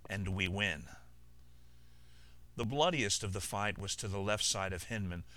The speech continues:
where the twenty-sixth led the advance. Colonel Milo Smith continued to direct his men forward, displaying heroic courage as he called his men to follow him up and down the lines.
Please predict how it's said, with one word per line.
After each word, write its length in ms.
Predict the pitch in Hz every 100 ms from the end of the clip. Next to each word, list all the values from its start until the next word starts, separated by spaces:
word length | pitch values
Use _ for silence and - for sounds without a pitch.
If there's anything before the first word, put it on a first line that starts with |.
| - -
where 120 | - 98
the 80 |
twenty-sixth 880 | 101 - 135 131 - - 85 87 -
led 220 | 98 101
the 100 | 101
advance. 640 | 95 85 76 62 - - - - - - - - - - -
Colonel 260 | - 127 107
Milo 400 | 107 110 107 98
Smith 420 | - - 113 95
continued 500 | - 90 - 117 104
to 60 | 95
direct 260 | 98 104 107
his 180 | 95
men 180 | 101 92
forward, 420 | - 110 98 90 - - - -
displaying 540 | 107 - 135 131 127
heroic 500 | 113 117 123 135 -
courage 500 | - - 127 92 85
as 120 | 87 92
he 80 |
called 520 | 98 - - 131 135 127
his 200 | 120 107
men 180 | 92
to 80 | 90
follow 420 | - - 123 107
him 200 | 90 82 -
up 160 | 104 107
and 120 | 95
down 220 | 87 90
the 80 | 90
lines. 600 | 90 87 73 69 -